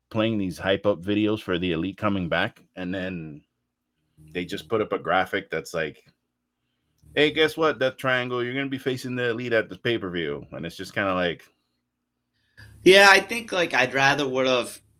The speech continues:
Speaker 2: even, like, as we say sometimes, like, the worst kept secrets, as we said on the show, like, Cody Rhodes and C M Punk,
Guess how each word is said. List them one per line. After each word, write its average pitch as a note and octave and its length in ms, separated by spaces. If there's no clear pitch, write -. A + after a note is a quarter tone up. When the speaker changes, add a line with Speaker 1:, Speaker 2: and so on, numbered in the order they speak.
Speaker 2:
even, F3+ 380
like, E3+ 400
as D3+ 200
we D3+ 80
say D3+ 280
sometimes, D3 560
like, C#3 120
the C3 80
worst C#3 300
kept C3 220
secrets, C3 480
as A2 180
we A#2 80
said B2 220
on B2 140
the A#2+ 80
show, B2 240
like, A#2 200
Cody B2+ 320
Rhodes A#2 580
and G#2 100
C B2 200
M A#2 140
Punk, A#2+ 340